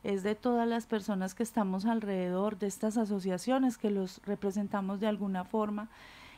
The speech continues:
y que me siento muy contenta de que la representante ante la onu sea una mujer arhuaca, una mujer indígena, una mujer que los va a representar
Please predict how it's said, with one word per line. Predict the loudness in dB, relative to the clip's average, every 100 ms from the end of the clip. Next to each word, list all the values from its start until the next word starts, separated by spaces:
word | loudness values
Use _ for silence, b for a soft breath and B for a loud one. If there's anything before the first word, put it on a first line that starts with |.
| B
y | 2 2 2 0
que | 2 4 2 0 -4 -10 -20 -8
me | 2 4 4
siento | 4 2 2 2
muy | 4 4 6 4
contenta | 4 2 4 4 4 4 0 -4 -6 B B B -2
de | 0
que | 4
la | 4 4
representante | 2 0 0 0 0 2 2 2
ante | 0 2
la | 2 2
onu | 2 2 2 0 -4
sea | -8 -2 0
una | 0 -2
mujer | -2 -2 -2 -2
arhuaca, | -2 0 -2 -2 -8 -8 -12 -10
una | -4 -2
mujer | -2 -2 -2 -2
indígena, | -4 0 2 4 4 2 0
una | 0 0
mujer | 2 2 0
que | -2
los | -2 0
va | -2
a |
representar | -2 -2 0 0 0 -2